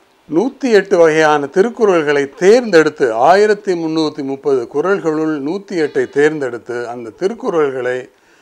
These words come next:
எந்தெந்த திருக்குறளெல்லாம் மாணவ மாணவியருக்கு பயன்படும் என்பதை எடுத்து,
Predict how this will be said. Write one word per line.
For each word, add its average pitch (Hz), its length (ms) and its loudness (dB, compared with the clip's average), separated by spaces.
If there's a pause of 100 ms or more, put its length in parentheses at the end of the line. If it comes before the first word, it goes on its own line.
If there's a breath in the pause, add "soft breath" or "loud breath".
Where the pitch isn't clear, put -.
(140 soft breath)
எந்தெந்த 208 440 -6
திருக்குறளெல்லாம் 170 1080 0
மாணவ 185 540 -2
மாணவியருக்கு 151 720 0
பயன்படும் 165 640 -4
என்பதை 127 520 -6
எடுத்து, 135 580 -6